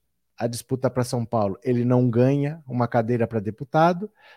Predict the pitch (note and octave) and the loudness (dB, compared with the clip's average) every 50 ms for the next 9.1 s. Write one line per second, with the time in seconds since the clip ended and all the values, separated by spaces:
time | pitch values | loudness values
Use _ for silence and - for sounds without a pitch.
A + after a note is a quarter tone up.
0 | _ _ _ E3 E3 C#3+ D#3 - - C#3+ - D3+ C3+ B2 A2+ A#2 A#2+ - - C3 | _ _ _ 2 4 4 2 -2 -4 -4 2 4 4 4 4 2 -2 0 -2 0
1 | B2 C3 B2+ C3+ B2+ B2+ C3 B2+ B2 B2+ A#2 A#2 A#2+ - B2+ A#2+ - - B2 B2 | 0 2 2 2 0 0 -2 -2 0 -2 -2 -4 -4 -4 -4 -6 -4 -4 -4 -4
2 | B2 A#2 - - C#3+ D3+ D#3 D#3+ E3 E3+ F#3 G3+ G#3+ G3+ G#3 F#3 D3 - - D3 | -4 -6 -8 -6 -2 -2 0 2 2 4 4 2 2 0 -4 -10 -10 -4 -2 -2
3 | C#3+ C3 - - C3+ D3+ D#3 D#3 - C#3 C3+ C3+ C#3 D#3+ D#3+ D3 D3 D#3 D3 C3 | -2 -2 -4 -4 -4 -4 -2 -4 -4 -4 -2 0 2 2 2 2 2 2 0 -2
4 | A#2+ - A#2+ A#2+ A#2+ B2+ B2 A2 A#2 C3+ D3 D#3 - _ _ _ _ _ _ _ | -2 -4 -4 -2 -2 -2 -2 -2 -4 -6 -6 -8 -12 _ _ _ _ _ _ _
5 | - C3 C3 C3 B2+ B2+ C3 B2 B2+ C3 B2 C3 B2+ B2+ B2+ B2 A#2+ C3+ C3+ B2+ | 0 2 4 4 4 4 4 4 2 2 4 2 4 4 2 2 2 0 -2 -2
6 | A#2+ - B2 B2+ C#3+ C#3+ C3 A#2+ - A#2+ A2 F#2+ G#2 G#2+ A2+ A#2 A2+ - A2+ G#2 | -2 2 4 4 4 4 2 0 -2 -4 -4 -4 -2 0 0 -2 -2 -2 -8 -6
7 | F#2+ G#2 G#2 A#2+ C#3+ D#3 D#3+ - - A2+ A2 - - A#2 A2+ A2 G#2+ G2+ F#2 - | -4 -2 -2 -2 -2 -4 -8 -8 -10 -10 -8 -4 -2 0 2 2 0 0 -4 -8
8 | _ - A#2 A#2+ A2+ C3 C3 C3 B2+ B2 C3 C#3 C#3 B2+ - D3+ D3+ D3+ C3 A2 | _ -8 -6 -2 0 0 0 2 2 0 0 -2 -2 -2 0 0 0 0 -2 -4
9 | - | -6